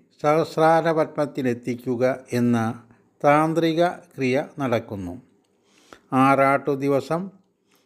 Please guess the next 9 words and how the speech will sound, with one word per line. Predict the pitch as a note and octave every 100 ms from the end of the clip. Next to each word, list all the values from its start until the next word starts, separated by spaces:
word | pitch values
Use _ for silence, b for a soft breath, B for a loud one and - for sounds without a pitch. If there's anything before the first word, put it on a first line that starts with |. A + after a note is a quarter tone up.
| _ _
സഹസ്രാര | D#3+ C3 C#3 - D3 D3 D3
പത്മത്തിൽ | C#3+ C#3+ D3+ C#3 - D3 D3
നിന്നും | D3 D#3+ G3 F3+ - _ _ _ -
ശക്തിയെ | D3 - - E3 B2+ A#2+ A#2+ - _
മൂലാധാരത്തിലെത്തിക്കുന്നു. | C3+ C3+ C3+ C#3 B2 C3 C3 C3 C3 B2+ A#2 A2+ G#2+ - G#2 F#2 F2+ - _ _ _ _ b b b b b b _ _ _ _ -
കൊടികയറ്റവും | D#3 G3 G#3+ F3 D3+ - D3 C#3+ F3 G3+ F3+ - _
കൊടിയിറക്കവും | D3 C#3+ F#3+ G3+ D#3 A#2+ - B2+ C3 B2 B2 _ _ _ _ _
പ്രാണായാമത്തോടു | D3 D3 D3+ D#3+ E3 E3 D#3+ D#3+ D#3+ D#3 E3 D#3 D#3+ F#3 G3+ - _ _ _ -
തുല്യമാണ്. | C3+ C3 B2+ G2 F2+